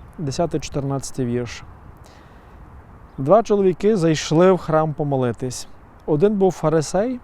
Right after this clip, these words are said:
а другий митар. Фарисей, ставши, молився так у собі: «Боже, дякую тобі, що я не такий, як інші люди, грабіжники, неправедні, перелюбці, або як оцей митар. Пощу двічі на тиждень,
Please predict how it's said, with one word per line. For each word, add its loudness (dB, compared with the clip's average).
а 0
другий 2
митар. -6
Фарисей, 2
ставши, 2
молився -2
так -4
у -6
собі: -8
«Боже, 0
дякую 0
тобі, -4
що -4
я 0
не -2
такий, -2
як -2
інші -2
люди, -2
грабіжники, 0
неправедні, 2
перелюбці, -4
або 0
як 2
оцей -2
митар. -6
Пощу 2
двічі -4
на -4
тиждень, -4